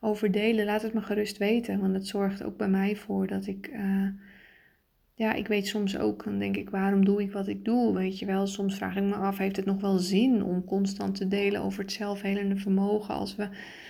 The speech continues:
als we deze kant op gaan?" Maar ook dat zijn dan weer hersenspinsels. Als ik gewoon werk vanuit mijn hart,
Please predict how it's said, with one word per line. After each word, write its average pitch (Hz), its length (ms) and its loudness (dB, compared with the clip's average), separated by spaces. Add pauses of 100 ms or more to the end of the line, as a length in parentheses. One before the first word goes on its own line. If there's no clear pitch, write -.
(260)
als 202 120 -6
we 196 100 2
deze 202 360 4
kant 269 280 -2
op 226 120 0
gaan?" 190 200 -4
Maar - 120 -2
ook 233 160 -2
dat 240 220 2
zijn 214 240 2
dan 202 200 2
weer 208 260 0
hersenspinsels. 196 1000 -2
Als 196 140 -6
ik 208 120 -8
gewoon 214 220 -4
werk 208 340 -2
vanuit 190 300 0
mijn 214 140 2
hart, 190 400 -2